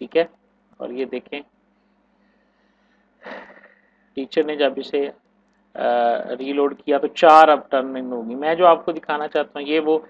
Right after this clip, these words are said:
as a student आपकी file जो है ना वो आई हुई है। टीचर इस फाइल को खोलेगा और यहाँ पर,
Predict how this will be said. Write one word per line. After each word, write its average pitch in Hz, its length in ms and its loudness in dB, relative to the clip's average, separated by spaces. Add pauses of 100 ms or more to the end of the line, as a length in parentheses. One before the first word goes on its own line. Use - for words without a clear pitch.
(220)
as 147 160 0
a 156 140 2
student 143 380 -6
आपकी 135 320 -2
file 127 340 -2
जो 135 120 -6
है 123 120 -6
ना 123 120 -8
वो 139 240 -4
आई 127 220 -6
हुई 143 180 -8
है। 139 120 -6 (440)
टीचर 143 280 -2
इस 139 120 -8
फाइल 135 260 0
को 135 160 -10
खोलेगा 151 600 0
और 120 320 -4
यहाँ 127 320 -8 (140)
पर, 123 120 -2